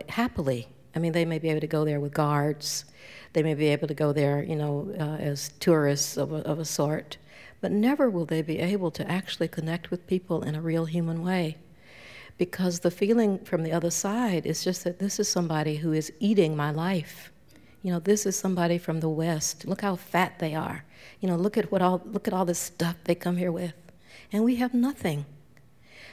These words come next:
So there's no possibility of real, uh, joining, real meeting, real love.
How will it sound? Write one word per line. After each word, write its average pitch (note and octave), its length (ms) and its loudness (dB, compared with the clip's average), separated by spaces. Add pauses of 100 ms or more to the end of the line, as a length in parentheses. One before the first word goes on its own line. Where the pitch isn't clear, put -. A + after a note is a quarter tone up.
So G#3+ 300 2
there's G3 340 0
no A#3 160 2
possibility F#3+ 920 0
of E3 140 -4 (100)
real, F#3+ 560 0
uh, E3 380 0 (100)
joining, F#3 540 4
real E3+ 220 0
meeting, F3 480 0
real D#3+ 160 -2
love. D#3+ 720 2